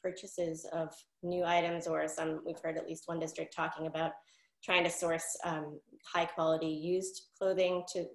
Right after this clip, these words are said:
to be able to hand it out for free as well, 'cause they didn't have a budget for, for it yet. Um, but we think that it's central to be able to, to do it. And the best way to do that is to think of it as infrastructure for being outside. Um, it's part of the gear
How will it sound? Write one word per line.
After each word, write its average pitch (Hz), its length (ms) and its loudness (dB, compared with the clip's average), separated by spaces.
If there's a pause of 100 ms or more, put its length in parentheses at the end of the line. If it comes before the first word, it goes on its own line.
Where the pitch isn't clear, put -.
(140)
to 175 80 -8
be 170 140 0
able 160 160 -2
to - 120 -4
hand 160 200 -4
it 156 80 -2
out 147 140 -4 (120)
for 160 120 -14
free 151 180 -10
as 151 160 -8
well, 147 160 0
'cause 151 140 -8
they 147 80 -8
didn't 139 200 -8
have 143 120 -10 (180)
a - 60 -18
budget - 440 -2
for, 151 300 -2 (400)
for 170 120 4
it 160 100 2
yet. 170 200 2 (520)
Um, 147 260 -2
but 170 160 4
we 214 100 0
think 214 220 4
that 185 220 2
it's - 180 -2
central - 460 -2 (100)
to 165 80 -2
be 160 140 0
able 151 220 -2
to, 143 200 -4 (160)
to - 100 -18
do 151 120 -8
it. 147 160 -4
And 151 160 -4
the 151 60 -6
best 156 340 0
way 147 160 -4
to 135 100 -6
do 135 140 -8
that - 180 -4
is - 120 -12
to - 120 -14
think 175 240 -2
of 165 80 -4
it 165 220 0
as 151 320 -2 (200)
infrastructure 170 800 -4
for 151 140 -10
being 135 220 -6
outside. 135 420 -2 (520)
Um, 147 200 -10 (180)
it's - 160 -14 (100)
part 160 220 2
of 151 80 0 (100)
the 160 80 -6
gear - 440 -10